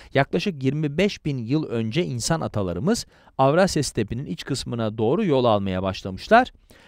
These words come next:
ve daha sonra buzla kaplı bir kara bağlantısından geçerek veya belki de küçük tekneler kullanarak Bering Boğazı'ndan Kuzey Amerika'ya doğru geçmeye başlamışlar.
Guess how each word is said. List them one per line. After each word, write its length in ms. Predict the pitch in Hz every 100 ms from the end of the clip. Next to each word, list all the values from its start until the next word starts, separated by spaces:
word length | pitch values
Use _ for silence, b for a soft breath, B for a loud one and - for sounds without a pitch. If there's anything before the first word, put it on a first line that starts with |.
| b
ve 120 | 156
daha 160 | 185 220
sonra 320 | 175 135 143
buzla 220 | 196 170
kaplı 300 | 131 120 123
bir 100 | 120
kara 280 | - 143 156
bağlantısından 680 | 117 110 107 - 113 107 101
geçerek 640 | 110 - 170 110 107 -
veya 340 | 120 120 117 123
belki 300 | 135 127 120
de 80 | 113
küçük 260 | - -
tekneler 420 | 139 - 127 143
kullanarak 520 | 135 113 92 85 135 - B B B
Bering 300 | 165 214 175
Boğazı'ndan 500 | 131 117 113 131 220
Kuzey 280 | - 139 170
Amerika'ya 560 | 123 113 107 107 101 117
doğru 420 | 107 104 104 110
geçmeye 540 | 110 - - 92 90
başlamışlar. 640 | 117 - 95 87 - 82